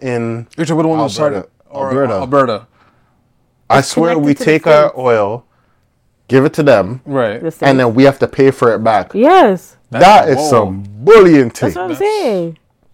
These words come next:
Speaker 3: Like, if you
Speaker 1: No,
Speaker 3: ever,
Speaker 1: nothing bully, son.
Speaker 3: if you ever look at the actual map for, um,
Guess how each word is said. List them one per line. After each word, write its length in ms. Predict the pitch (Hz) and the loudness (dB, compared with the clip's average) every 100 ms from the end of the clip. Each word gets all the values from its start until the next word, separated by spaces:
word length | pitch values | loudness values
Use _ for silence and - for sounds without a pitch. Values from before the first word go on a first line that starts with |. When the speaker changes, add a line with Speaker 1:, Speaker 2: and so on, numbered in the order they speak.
| _ _ - | _ _ -4
Speaker 3:
Like, 140 | 240 | -2
if 180 | 233 262 | 0 0
you 160 | 294 381 | 2 4
Speaker 1:
No, 80 | 349 | 6
Speaker 3:
ever, 220 | 349 349 | 6 6
Speaker 1:
nothing 420 | 339 359 339 339 | 2 0 -2 2
bully, 300 | 359 339 302 247 | 4 6 6 6
son. 360 | 240 147 95 - - - - | 4 4 0 -14 -20 -12 -2
Speaker 3:
if 160 | 302 | 2
you 100 | 339 269 | 4 4
ever 280 | 262 285 302 | 2 2 2
look 180 | 294 | 2
at 160 | 339 269 | 2 0
the 240 | 233 226 | 2 2
actual 400 | 202 220 - 240 | 2 0 -2 -4
map 380 | 214 175 180 220 | -4 -4 -4 -6
for, 500 | _ 180 175 160 - | _ 0 0 -2 -4
um, 560 | 170 165 156 156 156 | -4 -4 -4 -6 -14